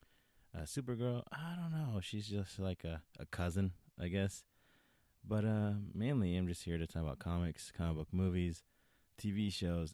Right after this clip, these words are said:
and all things that relate to being a nerd, uh, for the most part. But the main coverage on this podcast will be comic books because I love them. They get me through trouble,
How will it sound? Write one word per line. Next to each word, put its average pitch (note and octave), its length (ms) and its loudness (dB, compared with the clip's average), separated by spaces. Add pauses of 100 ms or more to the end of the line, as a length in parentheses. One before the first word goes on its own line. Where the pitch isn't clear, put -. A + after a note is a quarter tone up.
(160)
and F2+ 400 0
all B2+ 240 -2
things B2 320 0
that G2 160 0
relate F2+ 320 0
to F#2+ 140 0
being F#2+ 260 2
a D#2+ 40 2
nerd, D#2+ 340 2 (920)
uh, - 200 -8 (600)
for G2+ 80 0
the F2+ 60 4
most E2+ 240 2
part. E2 240 0 (680)
But A2+ 280 0 (580)
the G2+ 60 2
main C#3 180 6
coverage F2 480 2
on F2 220 2
this E2+ 280 -2
podcast D2+ 560 -2
will D2+ 120 -4
be D2+ 340 -2 (1120)
comic E3+ 260 2
books - 340 -6 (140)
because E2+ 440 0 (100)
I E2 80 0
love D#2+ 240 0
them. B2 300 0 (520)
They F2+ 120 -4
get E2+ 160 0
me F2 100 0
through D#2+ 420 -2 (480)
trouble, E2+ 380 0